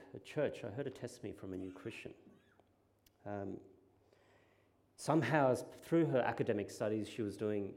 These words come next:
a subject that was a theological subject about Jesus. Um, I'm not, I'm not sure how that came to be, but sometime later, when a friend, um,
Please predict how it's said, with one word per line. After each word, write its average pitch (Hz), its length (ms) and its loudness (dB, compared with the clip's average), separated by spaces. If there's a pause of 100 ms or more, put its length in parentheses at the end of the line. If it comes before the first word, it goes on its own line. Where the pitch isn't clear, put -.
a - 20 -14
subject - 600 -4 (160)
that 95 100 -8
was 95 140 -8
a 95 60 -4
theological 127 720 0
subject - 560 -6 (560)
about - 240 -8
Jesus. - 380 -4 (1000)
Um, 92 280 -6 (540)
I'm 95 120 -4
not, 92 160 -6
I'm 104 80 -4
not 95 120 -4
sure 90 160 -2
how 92 160 0
that 92 280 -4
came 95 140 -4
to 110 80 -6
be, 151 180 4
but - 200 2
sometime 170 420 4
later, 117 360 4 (960)
when 117 140 4
a 107 60 2
friend, 107 560 4 (380)
um, 98 300 -4